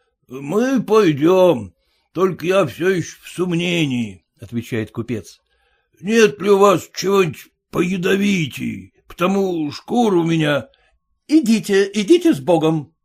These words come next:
Купец удаляется. Аптекарь выходит из-за прилавка. — Ваше благородие, да скоро ли будет готово лекарство-то для полковничьей собаки? —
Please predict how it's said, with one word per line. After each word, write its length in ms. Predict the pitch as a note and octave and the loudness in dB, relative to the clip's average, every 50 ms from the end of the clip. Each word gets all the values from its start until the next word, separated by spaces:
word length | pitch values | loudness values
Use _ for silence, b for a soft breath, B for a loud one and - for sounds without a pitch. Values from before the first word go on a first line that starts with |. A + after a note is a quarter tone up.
| _ _ _ _ _ _ _ _ _ _ _ _ _ _ | _ _ _ _ _ _ _ _ _ _ _ _ _ _
Купец 400 | - A#2+ A#2 - G#3 A#3 A#3 - | -8 -8 -6 -4 -4 -6 -6 -6
удаляется. 880 | G3 D#3 C#3+ A#2+ A2+ A#2 A#2 A#2 A#2 A2+ - - - A#2+ A#2 A#2+ A#2 _ _ _ _ _ _ _ _ _ _ _ _ _ _ | -4 -2 -2 0 0 0 -2 -2 -4 -6 -8 -12 -12 -10 -10 -10 -12 _ _ _ _ _ _ _ _ _ _ _ _ _ _
Аптекарь 600 | - C3+ D#3+ - - - A#3 B3 B3+ B3 A#3 A#3 | -10 -10 -10 -10 -6 -4 -4 -4 -2 -2 -4 -4
выходит 480 | A3+ G#3+ - - F#3+ F#3 F#3 F3 - F3+ | -4 -4 -4 -4 -2 -2 -2 -2 -2 -2
из-за 240 | E3+ C3+ C#3 D3+ | -2 -2 -2 -4
прилавка. — 800 | D3+ - C#3+ C3+ B2 A#2+ B2 A#2+ A#2+ - - B2 B2 B2 A#2+ G2+ - _ _ _ _ _ _ _ _ _ _ _ _ _ _ _ _ _ | -4 -2 -2 2 4 4 4 4 2 0 -2 -2 -2 -2 -2 -6 -12 _ _ _ _ _ _ _ _ _ _ _ _ _ _ _ _ _
Ваше 460 | - - B3 D4 D#4 F#4 G4 F#4+ C#4 G3 | -20 -12 -8 -4 -2 0 0 0 0 0
благородие, 720 | G#3+ C#4+ C#4 C4 D#4 D#4+ A#3+ F3 D#3+ D#3 C3+ A#2+ A2+ - _ _ _ _ G#3 | -2 -2 0 2 2 2 2 2 2 2 0 -2 -4 -8 _ _ _ _ -6
да 240 | G3+ D#4 D#4+ D4+ D4 | -2 0 0 0 -2
скоро 340 | - - E4 G4 F#4+ F4+ | -2 0 0 2 2 2
ли 80 | E4 E4 | 2 0
будет 280 | D#4+ D#4 D#4+ C#4+ A#3 G#3 | 2 2 0 0 0 -2
готово 340 | C4+ E4+ - E4+ D#4 A3+ | -4 -2 0 0 0 0
лекарство-то 720 | A#3 C#4 D#4+ - D#4+ C4 E3 - - C#3+ C3+ - C#3 C3 | 0 0 2 4 4 4 2 0 -4 -8 -6 -4 -4 -4
для 280 | C3+ D3+ A3+ A#3 A3 G3+ | -4 -2 0 2 2 2
полковничьей 640 | G#3+ - C#4+ E4 D#4+ B3 G3 F3+ F3 F3 - F#3+ F#3+ | 2 0 0 0 2 0 0 0 -2 -6 -8 -10 -4
собаки? — 540 | - B3 B3 G3+ C#3+ A2+ - - G#2+ F#2+ | -2 0 2 2 0 0 -2 -6 -12 -14